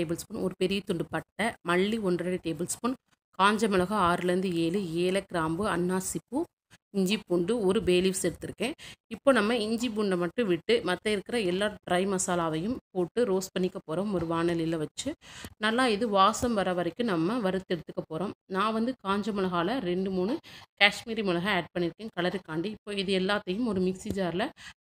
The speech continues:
transfer பண்ணி நம்ம எல்லாத்தையும் நல்லா fine பவுடரா அரைச்சு எடுத்துக்க போறோம். வாங்க friends, அரைச்சு எடுத்துட்டு வந்தாச்சு. இப்போ அந்த பவுடரை நம்ம இதுல transfer பண்ணிட்டோம். இப்போ வந்து நமக்கு தாளிக்கிறதுக்காண்டி ஒரு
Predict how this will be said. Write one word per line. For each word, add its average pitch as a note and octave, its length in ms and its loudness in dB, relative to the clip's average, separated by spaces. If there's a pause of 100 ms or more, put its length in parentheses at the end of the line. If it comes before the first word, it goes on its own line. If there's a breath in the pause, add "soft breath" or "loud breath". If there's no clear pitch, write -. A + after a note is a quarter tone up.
transfer G#3 420 -2
பண்ணி G3 240 0
நம்ம F#3+ 180 2 (120)
எல்லாத்தையும் F#3+ 440 0
நல்லா F#3+ 320 0
fine G3 400 -4
பவுடரா F3+ 400 0
அரைச்சு E3 340 -4
எடுத்துக்க E3+ 380 -8
போறோம். D#3 260 -2 (1040)
வாங்க F#3+ 280 -2
friends, A#3 360 -2
அரைச்சு F#3 320 0
எடுத்துட்டு F3 340 -6
வந்தாச்சு. D#3+ 380 -2 (100)
இப்போ A3 180 -8
அந்த F#3+ 160 -2
பவுடரை F3+ 360 2
நம்ம F3+ 200 2
இதுல F3+ 180 -4
transfer E3 340 2
பண்ணிட்டோம். E3 400 -2
இப்போ - 180 -2 (120)
வந்து F3 200 2 (120)
நமக்கு F#3+ 260 -2 (120)
தாளிக்கிறதுக்காண்டி F#3 720 -4 (140)
ஒரு F#3+ 100 -6